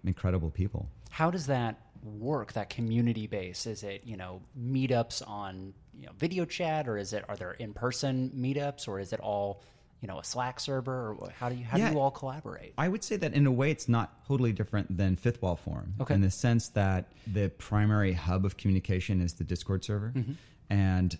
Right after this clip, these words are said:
Speaker 1: uh, the program is launched with a three-day boot camp. This year it happened all online.
Speaker 2: Nice.
Speaker 1: So it's a lot of, um, you know, video conferenced events where we're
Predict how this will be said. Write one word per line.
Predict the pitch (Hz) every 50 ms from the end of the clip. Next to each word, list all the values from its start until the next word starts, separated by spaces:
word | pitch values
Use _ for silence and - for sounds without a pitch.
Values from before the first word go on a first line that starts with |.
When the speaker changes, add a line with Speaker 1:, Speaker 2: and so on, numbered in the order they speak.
| -
Speaker 1:
uh, | - 95 90 85 87
the | 85 82 95
program | - - 139 127 117 120 113 107
is | 104 95 -
launched | - 117 120 120 123 135 - -
with | - 107 -
a | 101
three-day | 95 - 101 101 92 98 92 90
boot | - - 107 -
camp. | - - 107 113 117 -
This | - 95 - -
year | 95 92 90
it | 71
happened | - 82 82 - - 90
all | 87 82 82
online. | 85 78 80 85 82 80 80 87 101 101 104
Speaker 2:
Nice. | 101 101 113 - - - -
Speaker 1:
So | - - 95 90 87 87 87
it's | 90 - -
a | 95
lot | 87 85 82 85
of, | 85 80 - - -
um, | 82 85 85 80 78 76 73 73 73 65 -
you | 95
know, | 95
video | 82 - 101 95 95 85
conferenced | - 95 90 80 - 87 76 - - -
events | 80 - 123 127 127 123 - -
where | - 92 90 85
we're | 82 78 85 82 82 80 80 80 78